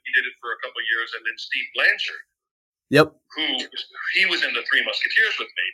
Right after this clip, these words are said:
Speaker 1: back in the day. He went on and he played the Beast for, like, thirteen years.
Speaker 2: Yeah, yeah, he was there for a long time.
Speaker 1: Yeah, yeah, yeah.
Speaker 2: Uh,
Speaker 1: Nice work if you can get it.
Speaker 2: <laughs> Now, going back to Into the Woods real quick,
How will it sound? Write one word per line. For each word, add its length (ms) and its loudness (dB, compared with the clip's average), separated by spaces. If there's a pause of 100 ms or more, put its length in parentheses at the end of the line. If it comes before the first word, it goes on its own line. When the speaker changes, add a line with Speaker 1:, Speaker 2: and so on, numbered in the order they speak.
Speaker 1:
back 220 4
in 80 -20
the 80 -18
day. 220 -6 (1120)
He 120 0
went 120 0
on 180 2
and 140 -12
he 80 0 (100)
played 160 2
the 60 -6
Beast 240 -2
for, 100 -8
like, 140 -2 (140)
thirteen 580 -4
years. 400 -4
Speaker 2:
Yeah, 320 8 (160)
yeah, 180 2
he 140 -2
was 200 2
there 100 -2
for 160 -4
a 80 -4
long 580 2
time. 480 -10
Speaker 1:
Yeah, 640 0
yeah, 200 0 (280)
yeah. 40 2
Speaker 2:
Uh, 420 4 (500)
Speaker 1:
Nice 240 2
work 180 -4
if 140 2
you 80 2
can 160 2
get 1040 2
it. 60 2 (100)
Speaker 2:
<laughs> 400 -12
Now, 300 12
going 340 10
back 240 10
to 120 4
Into 180 2
the 100 8
Woods 240 4
real 200 -8
quick, 280 -10